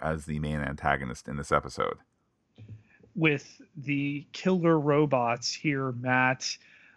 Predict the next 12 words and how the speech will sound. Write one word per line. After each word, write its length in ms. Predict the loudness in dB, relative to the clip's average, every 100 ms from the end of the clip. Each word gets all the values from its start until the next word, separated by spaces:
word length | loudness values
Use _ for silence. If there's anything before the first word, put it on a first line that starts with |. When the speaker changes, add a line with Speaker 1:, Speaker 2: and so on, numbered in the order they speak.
| _
Speaker 2:
uh, 460 | 2 4 6 4 2 -8 _ _ _ _ _ _
some 320 | -2 2 2
controversy, 920 | 6 8 8 6 4 2 4 4 2 -4 _ _ _ _ _ _
but 500 | 0 4 4 2 -6 -12 -12 -4
you 180 | -2
can't 380 | -2 0 2 0 0
argue 840 | 2 4 2 0 2 2 0 -2 -8 -6
we've 300 | 0 0 0 0
built 280 | 2 2 2
this 460 | 2 2 0 -4 -8 _ _ _ -4
into 880 | 2 4 2 0 0 2 2 0 -2 -8 _ _ -8
Mac 520 | 2 4 4 2 -2